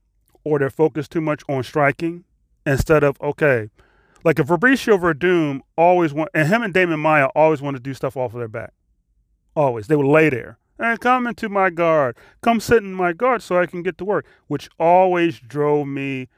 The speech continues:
crazy. And even Mackenzie Dern, "Let me get you down and then I work my jiu-jitsu." You can't think of anything else? You can't do a flying arm bar? How come Rose is all athletic with her jiu-jitsu and nobody else is? I'm like, "Come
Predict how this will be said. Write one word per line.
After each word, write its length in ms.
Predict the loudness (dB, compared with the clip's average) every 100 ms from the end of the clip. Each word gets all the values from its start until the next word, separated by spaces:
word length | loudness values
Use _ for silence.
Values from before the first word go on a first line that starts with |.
| _ _
crazy. 720 | -16 -6 0 0 0 -6 -16 -20 _ _
And 100 | 0
even 160 | 2 2
Mackenzie 400 | 0 2 2 2
Dern, 300 | 0 0 0 -6 _ _
"Let 120 | -2
me 120 | -2
get 280 | -2 -4 -6
you 80 | -6
down 480 | 0 4 4 4 2
and 200 | -2 -2
then 160 | 0
I 80 | 0
work 260 | 0 -4 -4
my 160 | -6
jiu-jitsu." 460 | -6 -6 -6 -6 -8
You 180 | -12 -8
can't 280 | -4 -4 -2
think 160 | -4
of 80 | -4
anything 400 | -4 -6 -6 -4
else? 400 | -2 -2 -6 -20 _ _ _
You 100 | -4
can't 220 | 0 2 4
do 100 | 2
a 40 |
flying 300 | 2 2 4
arm 260 | 4 2 2
bar? 340 | 0 0 -4 _ _
How 120 | -4
come 220 | 0 0 2
Rose 300 | 4 4 2
is 100 | 2
all 180 | 2
athletic 480 | 4 2 2 0 0
with 140 | -2 -2
her 120 | -4
jiu-jitsu 420 | -6 -10 -10 -8
and 80 | -10
nobody 300 | -4 -2 0
else 260 | -2 -4
is? 220 | -8 -10 -8
I'm 140 | -6
like, 200 | -6 -8
"Come 180 | -10